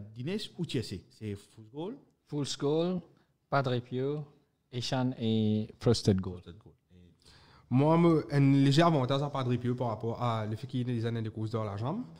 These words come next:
Speaker 3: Des Liverpool place Frosted Gold, qui est un cheval de classe qui me très estimé, me pensait sur l'entourage, bien estimé.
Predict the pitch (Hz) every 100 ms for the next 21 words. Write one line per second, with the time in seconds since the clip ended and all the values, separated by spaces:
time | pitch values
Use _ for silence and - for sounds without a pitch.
0 | - _ - 123 131 131 170 165 170 160
1 | 160 151 - - 165 - 127 139 151 135
2 | 143 143 - 131 123 135 - 135 139 127
3 | 120 113 104 107 110 107 98 95 - 131
4 | 127 143 - 113 127 117 113 101 120 135
5 | 120 117 101 110 110 113 117 - 117 170